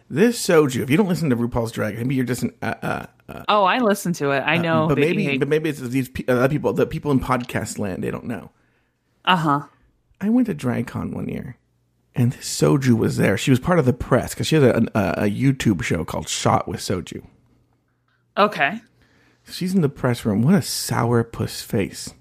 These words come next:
Speaker 1: this soju had on her. So unapproachable, so awful, like, so not friendly, which is fine. You know what? If you don't wanna be friendly, don't be friendly, right?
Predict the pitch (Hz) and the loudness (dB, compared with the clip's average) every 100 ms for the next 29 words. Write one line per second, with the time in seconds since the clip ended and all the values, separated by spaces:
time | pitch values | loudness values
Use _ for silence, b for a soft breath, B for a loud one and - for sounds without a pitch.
0 | _ - - - - 110 101 - 104 127 | _ -6 -6 -6 0 2 2 -2 -4 -4
1 | 123 120 - - b b b - - 180 | -4 -6 -8 -10 b b b -4 2 4
2 | 156 135 - 117 107 120 113 117 123 b | 4 0 -2 -4 -4 -4 -2 -4 -4 b
3 | b b - - 156 147 151 - - 117 | b b -10 -2 2 4 2 -2 -4 -4
4 | - 113 104 104 - 147 156 135 - - | 0 0 0 -4 -2 -2 0 -2 -4 -18
5 | - 110 107 110 117 165 B B B 262 | -8 -4 -2 0 0 -2 B B B 0
6 | 330 - 311 349 240 143 214 247 240 269 | 0 0 0 2 0 2 6 8 6 6
7 | 196 160 202 349 294 254 208 185 156 160 | 2 -2 -2 -2 2 2 2 0 2 2
8 | 165 147 143 147 - 95 85 - 131 196 | 2 2 0 0 -4 -4 -4 -8 -12 -8
9 | 98 - | -6 -6